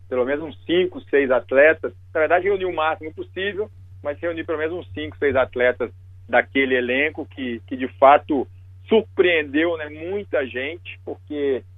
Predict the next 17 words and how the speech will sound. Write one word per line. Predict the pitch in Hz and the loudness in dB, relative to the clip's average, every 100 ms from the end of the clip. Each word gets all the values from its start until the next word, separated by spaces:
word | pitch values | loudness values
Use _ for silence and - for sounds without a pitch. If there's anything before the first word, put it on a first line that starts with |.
| - - | -20 -16
chegar | 135 135 156 | -8 0 2
na | 165 | 0
final, | - 160 143 143 143 127 - - - - - | -4 -6 0 6 6 4 -4 -20 -20 -20 -6
passando | 139 123 - 151 139 - - | -4 -4 -8 -14 -14 -20 -12
pelas | 135 135 | -8 -8
equipes | 123 - 127 - | -10 -12 -16 -8
que | |
a | 127 | -10
gente | - | -4
passou, | 131 113 - 131 147 - - - | -4 -4 -4 2 2 2 -16 -6
as | 123 117 | -4 0
brasileiras, | 143 143 139 156 170 135 - - - - | 0 -2 0 4 4 2 -6 -20 -20 -12
né, | 127 - | -10 -6
São | 135 120 | -8 0
Paulo | 139 135 131 127 | 6 8 8 2
e | - - | -12 -8
Santos, | 139 175 180 - | -4 -4 -6 -16